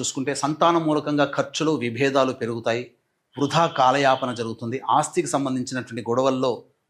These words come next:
ఉంటాయని చెప్పవచ్చు. అలాగే విదేశీ యానానికి సంబంధించి ప్రయత్నాలు కొలిక్కి వస్తాయి. ఇక ఏడు, ఎనిమిది, తొమ్మిది, పది, పదకొండు తేదీల్లో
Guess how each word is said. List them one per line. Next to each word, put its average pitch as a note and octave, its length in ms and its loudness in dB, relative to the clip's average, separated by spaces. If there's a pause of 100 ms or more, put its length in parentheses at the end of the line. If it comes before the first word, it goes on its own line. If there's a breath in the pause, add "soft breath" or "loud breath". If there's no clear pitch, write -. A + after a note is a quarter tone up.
(100)
ఉంటాయని A#2+ 400 -2
చెప్పవచ్చు. A#2 600 -10 (440)
అలాగే D3 640 -2 (400)
విదేశీ G#3+ 460 -4
యానానికి D3+ 400 2
సంబంధించి B2 420 -4
ప్రయత్నాలు A#2+ 500 -2
కొలిక్కి A2+ 360 -8
వస్తాయి. G#2 400 -12 (520)
ఇక - 260 -2 (140)
ఏడు, G3+ 380 4
ఎనిమిది, D3 460 4
తొమ్మిది, A2+ 580 -6 (240)
పది, F3+ 200 2
పదకొండు F3+ 460 2
తేదీల్లో C#3 640 -2